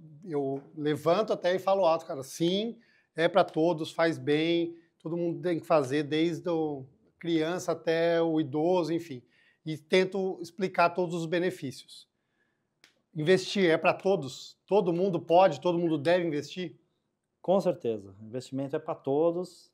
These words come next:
Speaker 2: né? Ou pelo menos deveria ser para todos. Eu acho, eu vou voltar, é, uma situação que eu coloquei aqui anteriormente,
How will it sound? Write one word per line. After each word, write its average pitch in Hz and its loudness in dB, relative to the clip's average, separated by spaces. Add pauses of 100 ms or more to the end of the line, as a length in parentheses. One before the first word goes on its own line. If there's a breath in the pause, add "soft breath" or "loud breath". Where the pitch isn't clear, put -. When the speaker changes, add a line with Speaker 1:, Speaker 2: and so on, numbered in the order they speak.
Speaker 2:
né? 107 -20 (280)
Ou 131 -2
pelo 139 -4
menos 135 -8
deveria 127 -6
ser 135 -12
para 123 -10
todos. 139 -14 (600)
Eu 123 -10
acho, 135 -8
eu 123 -6
vou 127 -6
voltar, 131 -4
é, 110 -16 (400)
uma 120 -12
situação 127 -14
que 120 -16
eu 120 -18
coloquei 127 -8
aqui 127 -8
anteriormente, 127 -8